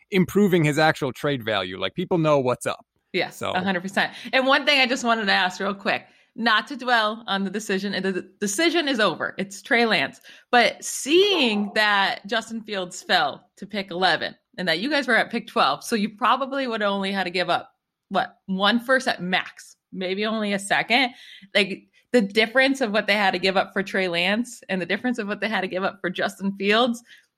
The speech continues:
Speaker 2: is Trey Lance worth that massive of a difference?
Speaker 1: Well, we'll find out. But I do think that the draft is different if the forty-niners don't trade up to three.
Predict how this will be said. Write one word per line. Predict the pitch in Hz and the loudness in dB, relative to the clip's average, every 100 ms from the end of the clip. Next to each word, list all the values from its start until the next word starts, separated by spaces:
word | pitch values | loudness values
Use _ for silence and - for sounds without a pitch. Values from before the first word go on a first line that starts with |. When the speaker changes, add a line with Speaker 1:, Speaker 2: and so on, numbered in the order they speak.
| _ _ _ _ - | _ _ _ _ 0
Speaker 2:
is | 190 185 | 0 0
Trey | - 196 | 0 0
Lance | 180 185 180 - - - | 2 0 -2 -8 -16 -8
worth | 180 214 190 196 - | 2 4 4 0 0
that | 175 - - - | 0 0 -8 -8
massive | 185 175 160 - 151 | -2 0 0 -6 -12
of | |
a | 135 | -8
difference? | - 233 - - - _ _ _ _ _ _ _ | -6 -6 -8 -18 -20 _ _ _ _ _ _ _
Speaker 1:
Well, | 135 160 147 | 0 4 6
we'll | 156 | 4
find | - 147 120 | 4 2 2
out. | 123 208 113 - - | 2 2 0 -8 -18
But | 120 156 143 | -2 0 2
I | 139 | 0
do | 117 190 214 | -2 -4 -2
think | 202 165 | -4 -2
that | 147 - | -4 -4
the | 135 | -6
draft | 113 139 143 147 - | -2 0 2 2 -2
is | 131 104 | -6 -6
different | 101 156 - 135 123 | -4 -4 -2 -6 -6
if | - | -12
the | 123 | -8
forty-niners | 143 143 135 123 120 117 101 | -4 -2 -2 0 -2 -4 -4
don't | 147 123 120 | -2 -2 -4
trade | - 127 107 | -6 -4 -2
up | 104 - | -4 -6
to | 95 | -16
three. | - 95 92 | -12 -10 -10